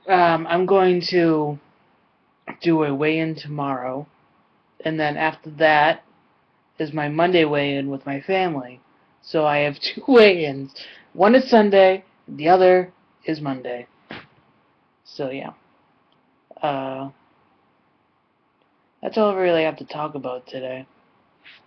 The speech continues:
Um, tomorrow's Sunday, and tomorrow I'm going to a cookout for my friend's daughter's christening. So,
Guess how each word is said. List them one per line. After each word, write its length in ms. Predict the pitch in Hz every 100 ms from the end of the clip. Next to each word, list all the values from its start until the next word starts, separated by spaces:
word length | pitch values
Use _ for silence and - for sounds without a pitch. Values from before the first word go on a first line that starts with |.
| _ _ 160
Um, 580 | 156 151 151 151 151 _
tomorrow's 480 | - 175 185 185 175
Sunday, 520 | 180 170 156 147 151 _ _ _ _ _ _
and 140 | 151 151
tomorrow 540 | - 175 170 175 170
I'm 200 | 151 151
going 300 | 151 151 151
to 160 | 147 135
a 80 | 131
cookout 500 | - 196 139 139 143 _ _ _ _ _ _ _ _ _ _
for 160 | 165 151
my 180 | 143 135 -
friend's 480 | 170 160 160 151 _
daughter's 460 | - 156 147 147 143
christening. 680 | - 185 175 151 131 120 120 _ _ - - _ _ _ _ _ _ _ _ _ _
So, 640 | - - 143 139 135 127